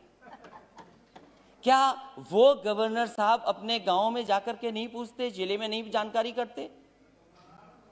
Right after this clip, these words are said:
क्या एमएसपी मिल रहा है कि नहीं मिल रहा उनको धान को? और मैं सभापति महोदय आपसे कहना चाहता हूं,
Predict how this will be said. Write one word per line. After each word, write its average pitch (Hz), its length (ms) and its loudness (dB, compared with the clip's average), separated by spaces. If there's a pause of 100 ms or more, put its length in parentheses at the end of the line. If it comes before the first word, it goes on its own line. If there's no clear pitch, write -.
(340)
क्या 254 100 6
एमएसपी 233 760 -2
मिल 214 280 2
रहा 262 100 4
है 269 80 2
कि 262 140 -2
नहीं 240 160 0
मिल 262 200 -2
रहा 262 100 4
उनको 254 180 -2
धान 247 320 0
को? 240 160 4
और 226 400 4
मैं 226 140 -2
सभापति 226 480 0
महोदय 214 260 2
आपसे 214 320 0
कहना 196 280 0
चाहता 175 280 -8
हूं, 143 120 -10